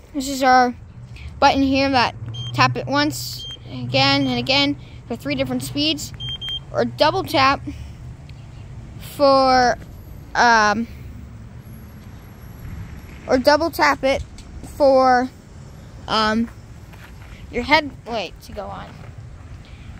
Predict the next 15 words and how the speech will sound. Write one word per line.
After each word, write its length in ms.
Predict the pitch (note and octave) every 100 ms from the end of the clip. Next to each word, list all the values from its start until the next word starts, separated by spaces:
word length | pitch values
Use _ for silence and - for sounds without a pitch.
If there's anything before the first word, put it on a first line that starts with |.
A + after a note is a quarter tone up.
| -
And 180 | A3+
then 140 | C4 C4+
right 180 | C#4 C#4
here 240 | D#4 E4
we 100 | D#4+
have 260 | C#4+ C4+ B3+
this, 280 | B3+ -
um, 300 | B3+ A3+ G#3+ G#3+ - - - - - - - - - - - - - - - -
little 220 | C#4 C4
bell, 460 | B3 B3 D4 E4+ F#4+ - - - - _ - - -
and 200 | A3+ B3
we 100 | C4
have 260 | B3+ B3
our 280 | A3+ G#3+ A#3
brake, 380 | A3 B3 C4 -